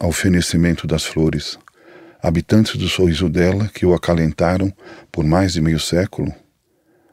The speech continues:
Do aroma e das cores pregressos à noite, do desmorame-, desmoronamento do fulcro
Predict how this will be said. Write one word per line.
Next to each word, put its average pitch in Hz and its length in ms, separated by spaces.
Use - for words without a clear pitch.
Do 92 160
aroma 98 360
e 92 40
das 82 220
cores 92 380
pregressos 85 680
à 82 80
noite, 82 540
do 95 80
desmorame-, 90 840
desmoronamento 87 1040
do 80 120
fulcro - 560